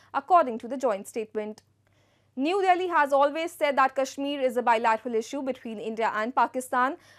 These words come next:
and there is no question of any mediation or intervention by any third party. India has repeatedly told Pakistan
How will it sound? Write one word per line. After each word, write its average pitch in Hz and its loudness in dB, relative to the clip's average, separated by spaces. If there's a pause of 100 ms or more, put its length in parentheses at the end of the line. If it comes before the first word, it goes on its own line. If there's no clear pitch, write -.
and 285 0
there 302 6
is 302 2
no 285 2
question 311 0
of 277 -2
any 320 -4
mediation 247 -4
or 269 4
intervention 269 -2
by 262 4 (120)
any 208 -8
third 208 -6
party. 220 -6 (400)
India 320 2 (140)
has 294 4
repeatedly 311 -4
told 247 -2
Pakistan 269 0